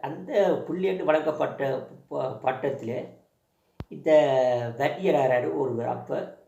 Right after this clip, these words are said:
இவருடைய பேரை எழுதுகின்ற பொழுது வட்டியராராரு பிள்ளை. சரிதானே? இந்த பட்டம் கொடுக்க முதல் வன்னியனாரான் தான் இவருக்கு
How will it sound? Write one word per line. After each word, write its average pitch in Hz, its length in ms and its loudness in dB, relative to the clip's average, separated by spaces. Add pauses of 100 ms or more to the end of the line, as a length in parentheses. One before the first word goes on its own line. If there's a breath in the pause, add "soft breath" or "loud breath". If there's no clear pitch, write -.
(100)
இவருடைய 151 500 -2
பேரை 139 240 0
எழுதுகின்ற 135 460 -2
பொழுது 110 260 -10 (520 loud breath)
வட்டியராராரு 131 720 0
பிள்ளை. 120 300 -8 (240)
சரிதானே? 156 340 0
இந்த 131 160 -2
பட்டம் 147 440 0
கொடுக்க 147 400 -6
முதல் 127 340 -6 (100)
வன்னியனாரான் 131 760 -2
தான் 170 140 -8
இவருக்கு 120 240 -6